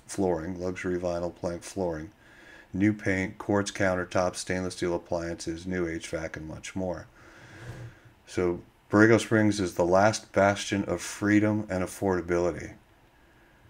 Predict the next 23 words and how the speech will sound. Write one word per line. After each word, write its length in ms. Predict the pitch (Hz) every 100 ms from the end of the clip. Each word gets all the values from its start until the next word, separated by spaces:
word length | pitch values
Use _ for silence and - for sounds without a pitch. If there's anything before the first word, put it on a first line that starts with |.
| -
and 200 | - 90
the 20 | 85
best 340 | - 98 -
kept 260 | - 95 -
secret 400 | 98 95 90 85
in 120 | 85
San 300 | - 90 90
Diego 400 | 92 85 - 85
County. 460 | - 82 80 78 - - - - - - - - - - - - - -
Well, 80 | 95
Borrego 440 | 98 101 98 98
is 60 | 90
definitely 480 | - 90 - 85 82 - _ _
co-, 260 | - - 85
a 40 |
cool 320 | - 101 87
area. 420 | 85 87 78 80 - _ _ _
It's 160 | - -
kind 220 | 117 101
of 100 | 87
away 280 | 85 87 90
from, 400 | - 92 85 85
uh, 220 | 82